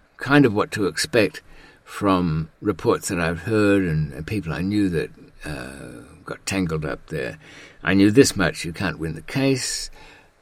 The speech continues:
that it's likely to be any serious dr-, any kind of a drug case will be from fifteen to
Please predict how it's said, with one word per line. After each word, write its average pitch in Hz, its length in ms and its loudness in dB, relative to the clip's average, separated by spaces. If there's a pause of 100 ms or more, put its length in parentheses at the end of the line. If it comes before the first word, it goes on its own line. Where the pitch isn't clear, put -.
(120)
that 101 480 2
it's - 260 -10
likely 101 500 0
to 95 140 -10
be 98 500 2
any 104 380 0
serious 101 460 0 (140)
dr-, 78 600 -10
any 101 240 -4
kind 87 200 -4
of 65 100 -8
a 67 40 -12
drug 78 300 -8
case 69 440 -8
will 82 80 -6
be 78 260 -6
from 71 220 -12
fifteen 85 760 -6
to 64 580 -10